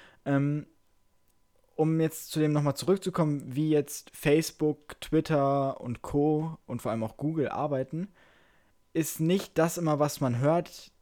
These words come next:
dass die Daten verkauft werden. Weil genau das ist der Punkt, was die alle wollen, dass sie Daten,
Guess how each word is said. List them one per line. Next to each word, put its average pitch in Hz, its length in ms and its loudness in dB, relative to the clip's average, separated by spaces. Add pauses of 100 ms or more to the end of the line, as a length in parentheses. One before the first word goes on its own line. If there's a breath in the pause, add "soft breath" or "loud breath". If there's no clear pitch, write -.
(240)
dass 123 220 -2
die 131 140 -4
Daten 123 380 2
verkauft 127 680 2
werden. 101 280 -8 (680 soft breath)
Weil 131 160 4
genau 151 260 6
das 180 160 4
ist 160 160 -6
der 151 80 2
Punkt, 202 680 -2 (180)
was - 440 -4 (260)
die 139 100 2
alle 127 300 2
wollen, 160 520 6
dass 135 180 2
sie 123 100 -4
Daten, 127 380 0